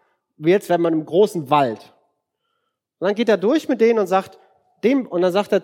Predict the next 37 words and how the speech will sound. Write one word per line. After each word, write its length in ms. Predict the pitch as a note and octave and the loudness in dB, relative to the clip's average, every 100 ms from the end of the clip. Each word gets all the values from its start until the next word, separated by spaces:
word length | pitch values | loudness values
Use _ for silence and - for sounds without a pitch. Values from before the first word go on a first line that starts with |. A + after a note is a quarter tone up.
| E3 | 0
„Welche 220 | A3 A#3 | 0 0
Bäume 300 | F#3 G3 G3+ | 0 0 0
dürft 200 | F#3 F3+ | -2 -4
ihr 80 | D3 | -4
essen?“ 220 | C3 B2 | -4 -8
So, 100 | G#2+ | -10
„Ja, 320 | A#2+ A3 C4 | -2 0 0
ja, 320 | A#3+ F#3+ F#3+ | 0 2 2
ja, 280 | D#3+ B2+ A#2 | 2 0 -2
ja, 340 | G#2+ D#3 F3 F3 | -2 0 0 -2
ja, 280 | A#2 G#2 | -4 -6
ja, 220 | F#2 C#3+ E3 | -4 -2 0
ja, 200 | C3 A2 | 0 0
ja, 320 | D3 C#4+ C4+ | 0 0 0
ja, 300 | F#3+ G#3+ G#3 | 2 2 2
ja, 260 | E3 F3+ | 2 2
ja, 260 | E3 C#3+ C3+ | 2 2 0
nein, 400 | C3 B3 C4 A#3 | 2 4 4 2
ja, 180 | F#3+ G3+ | 2 2
ja, 260 | F3+ F3+ | 2 2
ja, 280 | E3+ E3 E3+ | 2 2 2
ja, 300 | D#3+ D#3 D#3 | 2 2 0
ja, 240 | C#3+ C3 C#3 | 0 0 0
ja.“ 420 | B2 A#2+ G2 - _ _ _ _ _ _ | 0 -2 -6 -16 _ _ _ _ _ _
Und 100 | D3+ | -4
die 60 | |
Menschen 260 | E3+ G3+ F#3+ | 0 0 0
so, 140 | G3 | -2
„Das 100 | B3 | -2
ist 100 | C#4+ | -2
gemein. 760 | C5+ A#4 G#4 F#4 C#4 G#3 E3 D3+ - - _ - | -2 4 4 6 6 4 2 -6 -14 -20 _ -2
Ich 100 | C4+ | 2
will 80 | |
auch 140 | G4 F#4 | 4 6
von 120 | A4 G#4+ C5 | 4 6 6
dem 60 | G4 | 6
essen.“ 460 | A3+ A3 F3 E3+ | 4 2 -2 -6